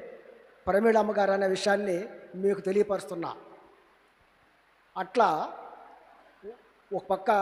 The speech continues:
శామ్యూల్ కిరణ్ గారి యొక్క తండ్రి తరపున, ఇట్లు అమ్మగారు తల్లి తరపున కూడా దేవుని యొక్క కృపతో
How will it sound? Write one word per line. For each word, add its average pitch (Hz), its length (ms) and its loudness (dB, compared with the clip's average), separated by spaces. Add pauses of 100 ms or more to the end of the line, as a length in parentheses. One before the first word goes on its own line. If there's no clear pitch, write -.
(1080)
శామ్యూల్ 226 400 2
కిరణ్ 220 260 0
గారి 214 160 2
యొక్క 208 140 -6 (720)
తండ్రి 214 300 2
తరపున, 214 280 0 (1040)
ఇట్లు 214 240 2
అమ్మగారు 226 420 6 (420)
తల్లి 214 240 -2
తరపున 214 260 0 (120)
కూడా 208 180 4 (1600)
దేవుని 247 360 4
యొక్క 233 240 0 (140)
కృపతో 226 380 2